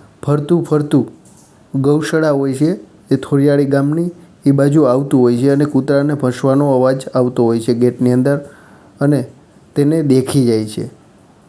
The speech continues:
તો મિત્રો, એક સાથે જોરથી દોડીને સિંહ ગેટમાં પંજા મારે છે, માથું મારે છે. બાજુનો સી સી ટી વી કેમેરો પણ તમે જોઈ શકો છો,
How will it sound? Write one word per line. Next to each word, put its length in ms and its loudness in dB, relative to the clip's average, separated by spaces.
તો 100 0
મિત્રો, 440 2
એક 260 0
સાથે 420 -2
જોરથી 500 0
દોડીને 520 0
સિંહ 380 0
ગેટમાં 420 0
પંજા 300 0
મારે 260 -2
છે, 140 0
માથું 360 0
મારે 240 2
છે. 120 2
બાજુનો 400 2
સી 180 0
સી 140 -2
ટી 180 2
વી 100 4
કેમેરો 420 0
પણ 160 -2
તમે 260 0
જોઈ 200 2
શકો 300 -2
છો, 220 -4